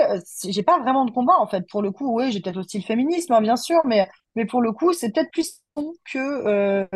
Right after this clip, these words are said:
que parce que je suis quelqu'un de, de franc et direct, euh, que ce soit dans la vie de tous les jours ou,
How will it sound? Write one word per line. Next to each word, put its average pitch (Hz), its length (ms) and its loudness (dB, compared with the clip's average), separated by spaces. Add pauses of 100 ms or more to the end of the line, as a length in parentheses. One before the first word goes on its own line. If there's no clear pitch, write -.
que 190 180 -2 (100)
parce 185 160 0
que - 80 -10
je 202 60 -8
suis - 80 -14
quelqu'un 202 240 2
de, 185 220 2
de 180 80 -4 (260)
franc 262 120 0
et 208 140 0
direct, 214 440 0
euh, 180 80 -6
que 170 80 -14
ce 180 80 -18
soit 202 100 -4
dans 202 80 0
la 185 80 4
vie 208 120 -6
de - 40 -16
tous - 120 -10
les 196 140 -8
jours 214 220 -6
ou, 190 120 0